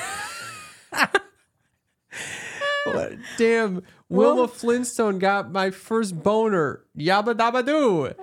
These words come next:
Speaker 2: Oh my.
Speaker 1: Thank you for this, Mister Bean. Mister Bean is now a fucking, he is, he is, it's as if he is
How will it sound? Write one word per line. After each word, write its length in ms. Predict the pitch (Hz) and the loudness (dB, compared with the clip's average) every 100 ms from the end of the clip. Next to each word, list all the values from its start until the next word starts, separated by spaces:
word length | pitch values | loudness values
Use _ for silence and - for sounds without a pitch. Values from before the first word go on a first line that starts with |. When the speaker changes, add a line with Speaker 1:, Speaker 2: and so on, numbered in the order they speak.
| - | -12
Speaker 2:
Oh 260 | 294 320 320 | -6 -4 -2
my. 200 | 269 226 | 2 4
Speaker 1:
Thank 300 | 208 233 - | 4 2 0
you 100 | 220 | -2
for 160 | - | 0
this, 220 | 160 147 151 | 0 0 -2
Mister 260 | 147 151 | -4 -4
Bean. 220 | 135 143 | -2 0
Mister 220 | 175 214 185 | 0 -2 0
Bean 120 | 165 | 0
is 140 | 147 | 0
now 200 | 143 139 | -2 -2
a 60 | 139 | -2
fucking, 420 | 139 131 135 123 - | -4 -2 -2 -2 -4
he 200 | - 214 | 0 0
is, 140 | 190 | 0
he 200 | - 226 | 0 0
is, 280 | 254 170 - - _ | 0 -2 -6 -14 _
it's 220 | - 160 | -8 -6
as 260 | 190 170 170 | -2 -2 0
if 200 | 226 - | -2 -2
he 140 | 185 | 0
is 360 | 147 139 131 - | 0 0 -4 -8